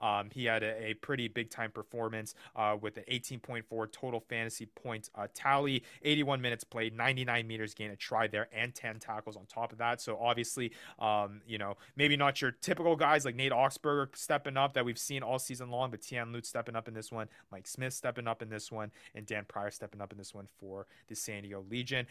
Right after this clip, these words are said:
And then when you shift over to the Nola Gold side, again, kinda same story. Not really the guys that you expect. J P Duplessis, not really,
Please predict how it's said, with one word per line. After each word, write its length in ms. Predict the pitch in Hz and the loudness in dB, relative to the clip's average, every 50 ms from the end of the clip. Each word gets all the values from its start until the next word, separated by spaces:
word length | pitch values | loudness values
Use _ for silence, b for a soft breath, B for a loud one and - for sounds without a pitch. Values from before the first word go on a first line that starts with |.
| B B B | B B B
And 80 | B 135 | B 0
then 60 | 139 | 0
when 80 | 151 151 | 2 0
you 60 | 143 | 0
shift 260 | - - 185 180 - | 2 4 4 4 6
over 160 | 175 165 160 | 6 6 6
to 100 | 151 - | 4 2
the 80 | 160 147 | 0 0
Nola 280 | 143 143 147 151 143 131 | 0 2 4 4 2 2
Gold 260 | - 139 147 151 - | 4 4 4 2 2
side, 260 | - 170 147 156 156 | 4 6 6 6 6
again, 260 | 160 151 220 185 127 113 | 6 6 6 6 6 6
kinda 200 | - 190 180 170 | 4 2 2 2
same 280 | - - 180 175 170 | 2 0 0 0 -2
story. 360 | - - 208 190 180 139 110 B B B B B | 0 2 6 8 8 8 8 B B B B B
Not 220 | 151 160 185 170 | 10 10 12 12
really 200 | 180 180 180 175 | 12 12 12 12
the 80 | 165 165 | 10 8
guys 280 | 143 160 156 160 147 | 8 10 10 10 10
that 100 | 165 160 | 6 4
you 60 | 147 135 | 2 0
expect. 280 | - - 196 185 - | 4 6 6 6 6
J 160 | - - 175 | 8 6 6
P 160 | 170 - 180 160 | 6 6 2 -2
Duplessis, 520 | 131 160 156 160 151 135 - - 165 160 | 0 0 0 2 2 0 2 0 0 2
not 240 | 147 151 156 165 151 | 4 6 6 6 6
really, 380 | 156 156 151 156 156 143 135 | 8 8 8 8 8 6 4